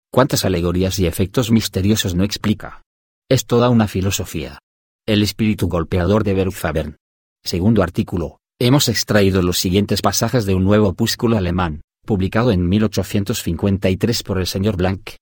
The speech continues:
redactor del Journal de Bergfabern, periódico de Bergfabern, sobre el espíritu golpeador del cual hemos hablado en nuestro número del mes de mayo. Los fenómenos extraordinarios que están ahí relatados, y cuya autenticidad no podría ser puesta en duda,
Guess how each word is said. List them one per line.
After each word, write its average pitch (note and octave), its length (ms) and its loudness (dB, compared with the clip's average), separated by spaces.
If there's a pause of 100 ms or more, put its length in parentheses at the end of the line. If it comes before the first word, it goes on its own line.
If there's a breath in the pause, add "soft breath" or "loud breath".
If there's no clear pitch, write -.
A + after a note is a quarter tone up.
(180)
redactor G#2 520 0
del F#2+ 140 0
Journal A2 460 0
de G#2 100 4
Bergfabern, F#2+ 640 0 (240)
periódico F#2 540 -2
de G#2+ 80 6
Bergfabern, F#2+ 640 0 (200)
sobre G#2+ 320 0
el G2 100 0
espíritu A2+ 480 0
golpeador G2 520 0
del F#2 160 -2
cual A2 220 0
hemos G#2+ 240 2
hablado A2+ 340 4
en F#2 60 0
nuestro F#2 420 2
número A2 240 6
del G2+ 140 4
mes G#2 160 2
de E2+ 80 -4
mayo. D2+ 320 -6 (480)
Los A2+ 180 0
fenómenos G#2 520 2
extraordinarios G#2 920 0
que G2 80 -2
están G2 260 0
ahí G2 180 0
relatados, F2 760 -2 (200)
y G#2+ 120 2
cuya G2+ 260 2
autenticidad F#2 680 0
no G#2 140 2
podría G#2 400 4
ser A2 220 -2
puesta G2+ 280 -4
en E2 100 0
duda, F2 260 0